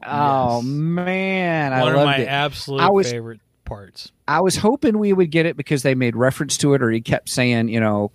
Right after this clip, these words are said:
Speaker 1: "Qui-Gon, you know,
Speaker 2: Uh-huh.
Speaker 1: where are you?" Or, you know, or, you know, "Master,"
Speaker 2: Now, of
Speaker 1: and stuff
Speaker 2: course,
Speaker 1: like that.
Speaker 2: before we end this episode, we have to address something else, but I'll, I'll, I'll let it go for just a little bit. <laughs>
Speaker 1: Oh, okay, okay, okay.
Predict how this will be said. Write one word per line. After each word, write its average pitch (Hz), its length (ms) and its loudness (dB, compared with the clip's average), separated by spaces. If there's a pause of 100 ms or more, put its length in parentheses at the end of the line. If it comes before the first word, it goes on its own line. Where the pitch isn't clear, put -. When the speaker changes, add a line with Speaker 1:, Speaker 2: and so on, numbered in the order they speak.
Speaker 1:
"Qui-Gon, 107 840 -2
you 127 140 -4
know, 101 140 -2
Speaker 2:
Uh-huh. 101 320 -2 (420)
Speaker 1:
where 131 220 4
are 113 220 4
you?" 107 680 0
Or, 117 140 0
you 120 160 0
know, 98 320 0
or, 107 280 -4
you 120 120 -6
know, 98 100 -4
"Master," 104 560 -2
Speaker 2:
Now, 175 180 6
of 170 60 -2
Speaker 1:
and 190 80 -10
stuff - 20 2
Speaker 2:
course, 190 280 4
Speaker 1:
like 90 140 -4 (100)
that. - 60 -6
Speaker 2:
before 214 340 4
we 202 200 4
end 185 240 2
this 127 200 -2
episode, 110 520 -4
we 120 100 -6
have 196 240 -4
to - 100 -2
address 127 300 -2
something 113 400 -8
else, - 340 -14
but - 180 -20 (460)
I'll, 208 320 0
I'll, 240 260 2 (340)
I'll 202 100 -2
let 240 140 4
it 214 80 2
go 190 160 6
for 139 160 -6
just 156 260 -6
a - 20 -4
little 143 240 -2
bit. - 180 -14 (200)
<laughs> - 100 0 (800)
Speaker 1:
Oh, 196 220 4
okay, 123 240 -2
okay, 127 240 -2
okay. - 260 -10